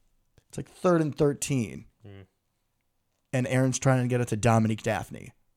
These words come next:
Speaker 1: which, again, the amount of, I believe it's twelve personnel that we used where you have two tight ends, when you weren't gonna throw to Mercedes and you weren't gonna throw to Josiah,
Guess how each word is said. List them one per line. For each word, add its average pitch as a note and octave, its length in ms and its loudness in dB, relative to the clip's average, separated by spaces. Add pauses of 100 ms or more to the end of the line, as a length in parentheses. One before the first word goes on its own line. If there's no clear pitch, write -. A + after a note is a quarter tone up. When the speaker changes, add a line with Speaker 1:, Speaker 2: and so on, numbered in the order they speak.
Speaker 1:
which, A2 300 -4
again, A2 300 0
the A#2+ 140 -2
amount B2+ 280 0
of, A#2+ 320 -2
I - 40 -8
believe A#2+ 160 -6
it's G2+ 140 -10
twelve A2+ 400 -2
personnel D3+ 400 -2
that C#3+ 160 0
we C#3+ 100 0
used D3+ 320 0
where A#2 80 2
you G2+ 140 -4
have F#2+ 100 -10 (100)
two C#3 200 -2
tight D3 240 0
ends, E3 440 -2 (440)
when A2+ 200 0
you G#2+ 160 -6
weren't G2+ 460 -10
gonna C#3+ 180 -8
throw D3 160 -2
to C#3+ 80 -2
Mercedes C#3 800 -6
and G2+ 160 -16
you E2+ 220 -20
weren't A#2+ 260 -14
gonna D#3 140 -10
throw C#3+ 160 -8
to C#3+ 80 -6
Josiah, B2 720 -4